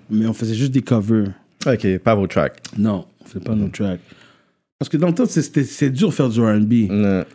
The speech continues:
Speaker 1: Tu sais, trouver quelqu'un qui pouvait produire de la musique R and B, là.
Speaker 2: Ici.
Speaker 1: Ouais,
Speaker 2: Mhm.
Speaker 1: c'est dur. Puis pour moi, moi, je, tu sais, dans un sens, moi, je me disais, la seule personne qui pourrait vraiment avoir le son qu'on veut, c'est moi qui dois le faire.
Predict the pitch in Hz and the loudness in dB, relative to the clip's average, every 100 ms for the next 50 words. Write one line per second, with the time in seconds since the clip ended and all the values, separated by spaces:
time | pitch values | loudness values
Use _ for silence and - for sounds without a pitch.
0 | - - 151 131 117 - 135 175 135 156 | -16 0 2 2 2 2 2 2 2 2
1 | 135 123 110 117 117 - - 135 113 131 | 0 -2 -2 0 -2 -4 -2 0 4 4
2 | 147 120 113 113 123 - _ 135 127 120 | 4 4 4 4 2 0 _ 4 4 4
3 | 117 113 147 190 196 233 113 107 - 113 | 2 2 2 4 2 2 0 -2 0 0
4 | 104 95 - 113 117 98 92 _ _ - | 0 -2 -2 0 2 -2 -8 _ _ -4
5 | 90 113 110 131 120 98 - - - - | 0 2 4 4 2 -2 -14 -20 -20 0
6 | 135 - 120 120 139 196 214 135 160 165 | 2 4 4 4 4 4 4 4 4 2
7 | - 139 117 151 123 - 240 175 - _ | 0 -2 -2 -2 -4 2 2 2 -8 _
8 | _ - 123 117 113 117 127 131 131 196 | _ -12 -8 -8 -6 -2 0 2 2 0
9 | 175 120 123 120 117 113 123 139 127 113 | 2 2 4 2 0 -2 0 0 0 0
10 | 175 160 131 139 - 135 - 127 117 113 | 0 0 -2 -2 -4 -14 -4 0 2 2
11 | 123 123 123 - 113 117 117 110 - - | 2 2 0 -2 0 2 2 2 -2 -2
12 | 131 - 113 101 123 165 - - - 120 | -2 0 -2 2 0 0 -6 -20 -4 -2
13 | 120 110 95 98 104 | 0 0 -2 -4 -8